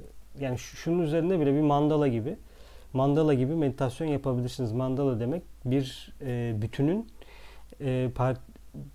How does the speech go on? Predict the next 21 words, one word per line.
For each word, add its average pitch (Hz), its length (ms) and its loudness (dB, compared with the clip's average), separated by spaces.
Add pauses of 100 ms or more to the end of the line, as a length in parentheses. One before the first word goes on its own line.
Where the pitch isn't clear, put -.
(120)
iki 165 280 0
boyut 147 240 6
üzerine 131 580 0
ifade 135 460 4
edilmiş 131 360 4
hali. 110 200 0
Genelde 123 360 2
Budistler 120 460 0
bunu 110 180 -2
çalışıyorlar 110 520 -6
mandalayı 113 500 -2
ama 170 140 -2
mandala 135 640 2
bir 131 140 2
çizim 131 520 2
ya 127 160 -2
da 123 100 2
bir 117 40 0
şey 123 300 0
değil. 160 180 2
Mandala, 139 600 0